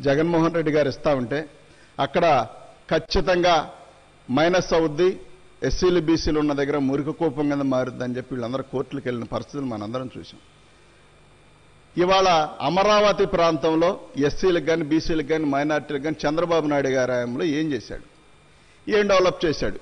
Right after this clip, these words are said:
చంద్రబాబు నాయుడు గారు రెండు వేల పదిహేనులోనే అమరావతి డిక్లేర్ చేశారు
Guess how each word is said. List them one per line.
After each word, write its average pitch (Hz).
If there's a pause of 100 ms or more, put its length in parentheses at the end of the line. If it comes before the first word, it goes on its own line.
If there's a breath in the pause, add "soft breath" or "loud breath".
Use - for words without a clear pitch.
(140)
చంద్రబాబు 175
నాయుడు 160
గారు 165 (100)
రెండు 143
వేల 160 (120)
పదిహేనులోనే 156
అమరావతి 151 (100)
డిక్లేర్ 151
చేశారు 135